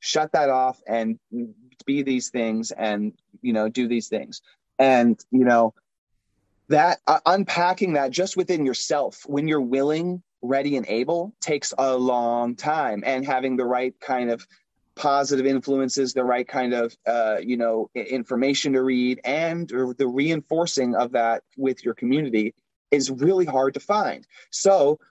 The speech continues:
we have so many problems with so many people in so many communities that they don't know who they are. They don't know how to know they, who they are. And they are then alienated from that and then don't have time to explore it because of capitalism.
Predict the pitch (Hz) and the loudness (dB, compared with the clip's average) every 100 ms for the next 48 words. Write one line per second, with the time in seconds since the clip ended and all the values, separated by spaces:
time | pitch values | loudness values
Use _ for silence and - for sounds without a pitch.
0 | _ 143 143 135 131 - _ - - 151 | _ 4 4 4 0 -10 _ -8 -2 0
1 | 151 165 156 156 131 151 175 170 127 117 | 2 2 0 0 -2 0 0 0 -2 -4
2 | 120 - - 147 165 147 143 135 170 151 | -6 -4 0 0 2 0 0 -2 -6 -2
3 | 123 117 - 151 160 135 127 127 147 190 | -2 -2 -2 -2 -2 -2 -4 -4 -2 0
4 | 123 117 120 - _ _ 135 143 151 170 | 2 0 -2 -12 _ _ 0 2 2 2
5 | 147 143 135 117 82 113 113 123 135 135 | -2 -2 -2 0 2 2 0 -2 -2 -2
6 | 143 - 156 156 131 113 110 117 113 110 | -2 -4 -4 -2 -2 -4 -4 -4 -2 0
7 | 110 110 110 120 113 123 127 127 120 113 | 0 -2 -2 -4 -2 -2 -2 -2 -2 -2
8 | 127 123 117 127 135 131 120 117 110 - | -2 -4 -2 -2 0 0 0 0 -4 -8
9 | 107 107 127 185 - _ _ _ 120 131 | -4 0 0 -2 -4 _ _ _ -2 0
10 | 139 131 127 143 151 131 - 139 143 156 | 0 0 0 0 0 -2 -4 -2 0 0
11 | 185 185 170 - - 165 190 - 139 139 | -2 -4 -4 -4 -2 0 0 -2 -4 -2
12 | 127 110 - 131 139 139 151 160 | -2 -4 0 0 2 0 2 -2